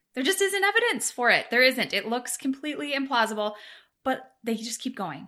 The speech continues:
and they figure it out. Imagine how much perseverance is required <laughs> to get to the walking stage. If you have kids or you've watched kids go through this, you know how frustrating it is. But imagine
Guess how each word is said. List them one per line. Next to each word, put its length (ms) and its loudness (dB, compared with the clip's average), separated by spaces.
and 80 -8
they 80 -8
figure 280 -8
it 60 -6
out. 220 -8
Imagine 580 2
how 140 -2
much 220 -4
perseverance 540 -2
is 100 -10
required 600 0
<laughs> 280 -20
to 120 0
get 200 -4
to 120 -4
the 80 0
walking 420 2
stage. 320 -10
If 80 -12
you 100 -2
have 120 -6
kids 320 0
or 80 0
you've 200 -4
watched 280 2
kids 200 -4
go 180 -4
through 180 -8
this, 240 0
you 120 -6
know 140 4
how 140 2
frustrating 560 -2
it 100 -2
is. 220 2
But 140 4
imagine 400 -2